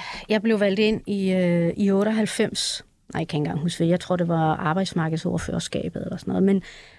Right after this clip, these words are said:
på det tidspunkt, der lavede, øh, O E C D, de laver jo sådan nogle lande, øh, analyser, øh, og som viste, at vi, øh, som samfund,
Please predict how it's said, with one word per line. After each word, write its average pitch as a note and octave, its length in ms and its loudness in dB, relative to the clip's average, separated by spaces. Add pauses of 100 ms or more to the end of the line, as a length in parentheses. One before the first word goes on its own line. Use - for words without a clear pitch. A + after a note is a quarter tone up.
(140)
på - 80 0
det C4 160 0
tidspunkt, A#3+ 460 0
der G3+ 120 4
lavede, G#3 600 4
øh, F3 420 4 (140)
O G#3 160 4
E G3 60 4
C F#3 200 0
D, B3+ 480 2
de G#3 180 0
laver G3 320 4
jo F3 80 2
sådan F#3 160 0
nogle E3+ 140 4
lande, F3 280 4 (280)
øh, F3 220 2 (100)
analyser, G3+ 560 2 (840)
øh, G3+ 440 4 (160)
og G3 480 2 (160)
som G#3 360 2
viste, A#3+ 600 2 (160)
at F#3 220 2
vi, F#3+ 420 0 (520)
øh, C3+ 240 -4
som F#3+ 260 0
samfund, B3+ 640 0